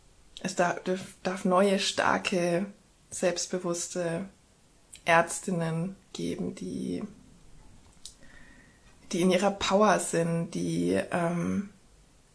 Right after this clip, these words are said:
die in dieser Empathie sind mit sich selber und auch mit anderen. Und ich glaub, das, das kann so viel, ja, Liebe, mehr Liebe geben in dies-, in diesem Gesundheitssystem auch.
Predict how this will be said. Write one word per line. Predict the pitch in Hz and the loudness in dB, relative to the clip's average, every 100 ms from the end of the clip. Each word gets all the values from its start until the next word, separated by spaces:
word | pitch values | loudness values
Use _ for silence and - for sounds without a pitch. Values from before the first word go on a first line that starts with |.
| _ _ - _ _ - _ - | _ _ -20 _ _ -20 _ -10
die | 175 | -4
in | 170 | -2
dieser | 175 180 - | 0 2 2
Empathie | 180 202 180 - 240 269 | 2 -2 0 2 6 6
sind | 269 175 | 4 -4
mit | 165 165 | -4 -6
sich | 269 - | -4 0
selber | 208 214 214 196 180 | 2 2 2 0 0
und | - | -2
auch | - | -6
mit | 175 - | -8 -6
anderen. | 202 233 220 85 78 90 | -2 0 0 -4 -8 -6
Und | 90 90 - - - - - | -6 -6 -10 -16 -20 -20 -20
ich | - | -12
glaub, | 180 180 | -10 -8
das, | 175 175 - - - - - - _ _ - - - | -8 -8 -12 -18 -20 -20 -20 -20 _ _ -20 -20 -14
das | 170 | -8
kann | - 180 | -4 0
so | 196 | 0
viel, | 196 - 190 190 190 - - - - - - - | 0 2 4 6 2 -4 -18 -20 -20 -20 -20 0
ja, | 160 175 | 2 2
Liebe, | 208 208 254 208 214 208 - - | 2 6 8 10 8 8 2 0
mehr | 196 190 | 4 6
Liebe | 202 240 202 | 6 4 4
geben | 196 175 180 | 2 0 0
in | 180 | -2
dies-, | 180 170 | -2 -2
in | - 190 | 4 4
diesem | 175 180 | 4 -2
Gesundheitssystem | 175 185 185 175 - 190 - 214 - | -2 -6 -4 -6 -6 -10 -10 -8 -8
auch. | - 202 | -6 -8